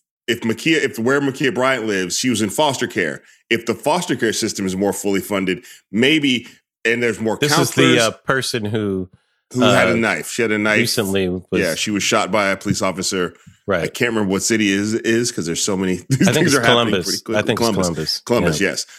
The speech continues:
Speaker 1: So
Speaker 2: Mm-hmm.
Speaker 1: if, if you look at that situation and she had a knife and she's about to stab the girl and the cop shoots her and people are saying, "Well,
Speaker 2: Mm-hmm.
Speaker 1: that's a quote unquote good shooting because she was about to stab a girl." But if you
Speaker 2: Oh,
Speaker 1: look at
Speaker 2: yeah,
Speaker 1: the whole s-
Speaker 2: I don't, I don't know if good <laughs> would be the
Speaker 1: Oh,
Speaker 2: right
Speaker 1: yeah,
Speaker 2: word.
Speaker 1: I'm saying that's the, I've
Speaker 2: It's
Speaker 1: heard
Speaker 2: an
Speaker 1: cops say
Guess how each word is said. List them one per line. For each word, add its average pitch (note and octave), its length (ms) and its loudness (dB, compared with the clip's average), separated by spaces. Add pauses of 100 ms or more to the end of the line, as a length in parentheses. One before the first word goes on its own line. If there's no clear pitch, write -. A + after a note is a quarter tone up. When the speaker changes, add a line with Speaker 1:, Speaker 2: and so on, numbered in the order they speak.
Speaker 1:
So C#3+ 220 2
Speaker 2:
Mm-hmm. D3 160 2
Speaker 1:
if, - 240 -8 (480)
if A#2+ 300 -2
you C3+ 80 0
look C3+ 160 2
at B2 60 0
that C3 180 0
situation G#2+ 680 -2
and A2 140 -2
she C#3+ 140 0
had E3 160 2
a D#3 60 0
knife C#3 280 0
and A#2+ 80 -8
she's G#2+ 140 -6
about G2+ 220 -2
to - 60 -6
stab C3 320 0
the C#3 80 -2
girl C3 280 0
and G#2+ 80 -4
the G2 60 -4
cop G#2 220 -2
shoots B2+ 300 -2
her B2 80 2
and G#2+ 180 0
people A#2 240 0
are A2 60 0
saying, G2+ 320 0 (140)
"Well, F#2 120 -4
Speaker 2:
Mm-hmm. G2 80 -4
Speaker 1:
that's A2+ 220 0
a - 40 -2
quote A#2 220 0
unquote G2+ 380 -2
good G2+ 220 0
shooting G#2+ 400 2
because G2 280 -2
she G2+ 120 -4
was F#2 120 0
about F#2 180 -2
to - 40 -8
stab G#2 240 -2
a F2+ 40 -6
girl." E2+ 240 -4 (240)
But A#2 100 2
if G#2+ 60 4
you G2+ 60 6
Speaker 2:
Oh, - 40 6
Speaker 1:
look F#2 80 2
at F#2+ 80 2
Speaker 2:
yeah, G#2 60 4
Speaker 1:
the - 60 4
whole B2 100 2
s- G#2+ 60 0
Speaker 2:
I B2 80 4
don't, A2+ 240 0
I A2+ 80 0
don't A2 100 0
know G#2 80 0
if - 180 -18
good G#2 400 0
<laughs> - 220 -6
would D3 100 0 (160)
be - 80 -2
the C#3 80 6
Speaker 1:
Oh, D3 80 6
Speaker 2:
right - 140 6
Speaker 1:
yeah, - 120 0
Speaker 2:
word. - 80 2
Speaker 1:
I'm D3 180 4
saying D#3+ 180 2
that's D#3+ 200 0
the, D3+ 160 -10 (300)
I've C#3 80 4
Speaker 2:
It's D3 120 2
Speaker 1:
heard C#3+ 80 4
Speaker 2:
an C3 60 2
Speaker 1:
cops D3+ 320 4
say C#3 60 2